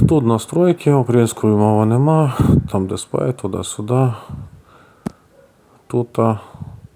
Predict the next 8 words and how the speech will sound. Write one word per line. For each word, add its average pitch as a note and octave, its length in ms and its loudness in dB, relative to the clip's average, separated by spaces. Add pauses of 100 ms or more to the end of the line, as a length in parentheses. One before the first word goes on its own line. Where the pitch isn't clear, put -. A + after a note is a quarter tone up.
(120)
теж - 220 -6
якісь F#2 340 -6
настройки. - 560 -8 (1600)
От A#2 260 -6
і C3+ 60 2
все, C3+ 300 -4
в C#3 120 2
принципі. G2+ 680 -4